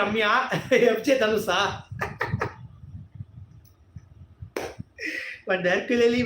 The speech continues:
வண்டார் குழலி, சிலு கிளு கீழு. போங்கடா டேய். ஏங்க, எவிக்ஷன் வீடியோ அடுத்து போடுவேங்க, பாருங்கங்க, சப்போர்ட் பண்ணுங்கங்க. இப்ப ப்ரோமோ த்ரீக்கான ரிவ்யூ தான் இது. கமெண்ட்ஸ் இருந்தா பாருங்க, ஏதாவது பார்க்கலாம்.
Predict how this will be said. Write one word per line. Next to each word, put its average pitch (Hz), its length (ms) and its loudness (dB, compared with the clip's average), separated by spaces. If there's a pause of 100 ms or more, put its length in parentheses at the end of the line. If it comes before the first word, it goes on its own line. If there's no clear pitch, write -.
வண்டார் 180 420 0
குழலி, 240 260 0 (120)
சிலு 240 240 0
கிளு 247 260 0
கீழு. 226 400 2 (2000)
போங்கடா 185 400 2
டேய். 240 320 8 (1600)
ஏங்க, 277 140 4 (140)
எவிக்ஷன் 302 320 4
வீடியோ 269 200 6
அடுத்து 262 200 4
போடுவேங்க, 262 360 6 (140)
பாருங்கங்க, 240 420 4 (460)
சப்போர்ட் 233 300 -2
பண்ணுங்கங்க. 208 360 0 (1200)
இப்ப 208 160 -2
ப்ரோமோ 226 300 2
த்ரீக்கான 247 380 2
ரிவ்யூ 214 200 0
தான் 208 140 2
இது. 196 140 2 (840)
கமெண்ட்ஸ் 233 300 0
இருந்தா 226 220 2
பாருங்க, 214 300 2
ஏதாவது 214 200 4
பார்க்கலாம். 202 360 2